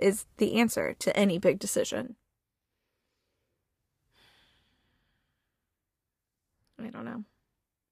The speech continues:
I'm thrown off by the fact that I have to watch a movie in October first. Uh, Mistletoe Connection, starring Jessica Sipos and Mark-Ann Tarasic.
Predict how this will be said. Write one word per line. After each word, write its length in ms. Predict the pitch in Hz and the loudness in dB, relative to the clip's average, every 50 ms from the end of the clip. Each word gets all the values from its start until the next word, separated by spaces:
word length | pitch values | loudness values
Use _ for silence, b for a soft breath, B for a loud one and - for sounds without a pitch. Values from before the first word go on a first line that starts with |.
| _ _ _ _ _ _ _ _ _ _ _ _ _ _ _ _ _ _ _ - | _ _ _ _ _ _ _ _ _ _ _ _ _ _ _ _ _ _ _ -4
I'm 140 | 233 233 226 | -2 -2 0
thrown 260 | 226 285 285 269 226 | 0 2 2 2 2
off 140 | 202 180 - | 2 0 0
by 120 | - 185 175 | -2 -6 -6
the 60 | 185 | -4
fact 220 | - 175 151 - | -4 -6 -6 -4
that 80 | - 185 | -4 -4
I 40 | 175 | -4
have 100 | 165 - | -4 -4
to 80 | - | -4
watch 200 | 160 156 156 - | -6 -6 -6 -6
a 40 | 190 | -8
movie 180 | 175 175 180 165 | -8 -6 -6 -6
in 100 | 160 156 | -6 -6
October 420 | 147 - - - 170 151 147 139 | -10 -10 -8 -6 -6 -6 -6 -6
first. 320 | - 151 123 - - _ B B B B B B B B - | -6 -6 -8 -8 -10 _ B B B B B B B B 4
Uh, 400 | 269 294 302 302 302 302 285 - - | 6 8 10 10 10 10 8 6 4
Mistletoe 600 | 285 330 392 466 - 571 554 539 - 440 440 427 | 2 2 2 4 8 8 8 8 10 8 8 8
Connection, 640 | - - 370 349 320 302 294 302 - - 214 120 113 196 | 6 4 0 2 4 4 4 4 2 0 -2 -2 -4 -2
starring 300 | - 254 240 247 247 240 | 2 4 4 4 4 4
Jessica 400 | 262 277 320 339 - - - 466 427 | 2 2 2 2 -2 -4 -2 -2 -2
Sipos 580 | - - - 302 294 277 - 220 220 208 214 - - | -2 -4 -4 -4 -4 -2 0 0 0 0 0 -2 0
and 180 | 226 240 247 233 | 0 2 2 2
Mark-Ann 520 | 226 226 233 233 - 247 240 240 233 240 | 4 4 2 2 2 -2 -2 -2 -2 -2
Tarasic. 800 | - - 240 208 196 180 - 180 - - - 143 98 76 - _ | -4 -4 -2 0 0 0 0 -2 -4 -4 -6 -6 -6 -6 -10 _